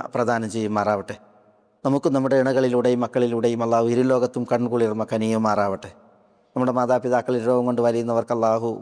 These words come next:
ശിഫ നൽകുമാറാവട്ടെ. വഴികേടിൽ കഴിയുന്നവരെ അല്ലാഹു ഹിദായത്തിൽ വഴി നടത്തുമാറാവട്ടെ. മരണം വരിച്ച് മൺമറഞ്ഞ് കബറിടങ്ങളിൽ ഇടം കണ്ട മാതാപിതാക്കൾക്ക് അല്ലാഹു അവൻ്റെ റഹ്മത്ത് വിശാലമാക്കുമാറാവട്ടെ. ആ കബറിടങ്ങളെ അല്ലാഹു അവരുടെ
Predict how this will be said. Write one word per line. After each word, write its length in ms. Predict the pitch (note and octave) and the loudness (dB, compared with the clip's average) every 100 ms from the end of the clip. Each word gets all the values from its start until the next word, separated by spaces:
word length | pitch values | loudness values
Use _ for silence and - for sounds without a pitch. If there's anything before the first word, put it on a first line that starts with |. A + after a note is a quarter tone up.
| - | -8
ശിഫ 180 | B2+ C3+ B2+ | -6 -2 -2
നൽകുമാറാവട്ടെ. 640 | B2 B2 C3 C3 C3+ C3+ B2 - - - C#3+ | -2 0 0 0 0 0 -4 -6 -20 -8 -2
വഴികേടിൽ 420 | C#3 C#3+ D3+ C#3+ | 0 2 2 2
കഴിയുന്നവരെ 340 | C3+ C3+ C3+ C3 | 2 2 2 2
അല്ലാഹു 200 | C3 C3+ B2 | 2 0 0
ഹിദായത്തിൽ 420 | B2+ C3+ C#3 D3 C3+ | 0 0 0 0 0
വഴി 140 | C3+ C#3 | 0 0
നടത്തുമാറാവട്ടെ. 680 | B2+ A#2 A#2+ A#2 A#2 G#2+ G#2+ - - _ _ _ _ | -2 -2 -2 0 -2 -2 -8 -8 -20 _ _ _ _
മരണം 320 | A#2 B2 C3 B2+ | -4 -2 0 0
വരിച്ച് 360 | A#2+ A2 - A#2+ C#3 - - _ - C#3 | -2 -2 -2 -2 -4 -12 -20 _ -18 -6
മൺമറഞ്ഞ് 560 | B2+ C3+ B2+ A#2+ A#2+ A#2 - - | -2 0 0 -2 -2 -6 -10 -8
കബറിടങ്ങളിൽ 520 | C3 B2+ C3 C3 C3 A#2+ | -4 -2 -2 -2 -2 0
ഇടം 120 | B2 A#2+ | -2 -2
കണ്ട 140 | A#2+ A#2+ | -4 -2
മാതാപിതാക്കൾക്ക് 680 | A#2 A#2 A#2 A2+ G#2+ A2 A#2 | -2 -2 0 -2 -2 -4 -2
അല്ലാഹു 300 | A#2 A2+ B2 A2+ - - - | 0 -2 -4 -8 -10 -8 -4
അവൻ്റെ 260 | B2 C3+ C3 | -2 0 0
റഹ്മത്ത് 380 | C3 - D3 C#3 B2+ | -2 -2 -4 -2 -4
വിശാലമാക്കുമാറാവട്ടെ. 1000 | A#2+ C3 C3 B2 A2 A#2+ A2 A2 F#2+ G#2 - - _ - | 0 0 0 -2 -2 -2 0 0 -2 -12 -14 -20 _ -6
ആ 40 | B2 | -4
കബറിടങ്ങളെ 460 | C3 B2 C3 C3+ C3+ | -2 0 0 0 0
അല്ലാഹു 200 | B2+ B2+ C3 | 2 2 2
അവരുടെ 200 | B2+ | 2